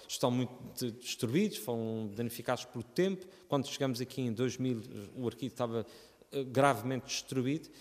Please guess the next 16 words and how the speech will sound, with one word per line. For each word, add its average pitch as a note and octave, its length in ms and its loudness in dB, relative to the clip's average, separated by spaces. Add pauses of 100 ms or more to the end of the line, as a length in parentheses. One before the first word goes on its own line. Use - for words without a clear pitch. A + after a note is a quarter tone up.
(240)
Portanto, E3+ 240 4
este F3+ 240 2
é F3 60 2
um D#3 40 0
trabalho D#3 360 2
que D3+ 100 -2
ainda C#3 160 0
falta D3 480 2
muito D3+ 340 6
saber C#3 320 2
sobre C#3 360 0
esta - 160 -4
história, C#3 320 -2
sobre C3 260 4
esta C3 220 2
colónia. B2+ 640 6